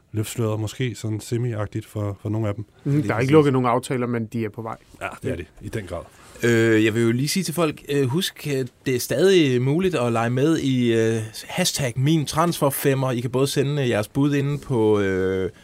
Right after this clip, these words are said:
Speaker 3: på vores mail, øh, analej snabel A B T punktum D K, eller inde på Twitter under hashtagget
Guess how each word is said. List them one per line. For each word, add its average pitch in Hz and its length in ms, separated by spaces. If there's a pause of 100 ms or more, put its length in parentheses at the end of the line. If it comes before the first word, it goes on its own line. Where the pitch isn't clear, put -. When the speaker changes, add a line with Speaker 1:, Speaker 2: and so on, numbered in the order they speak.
(140)
Speaker 3:
på 101 100
vores 90 260
mail, 160 300 (200)
øh, 107 160 (180)
analej 127 440 (100)
snabel 110 360
A 104 60
B - 120 (140)
T - 80 (100)
punktum 107 280
D 117 180
K, 151 340
eller 117 200
inde 120 240
på - 140
Twitter 147 360 (180)
under 170 180
hashtagget 113 540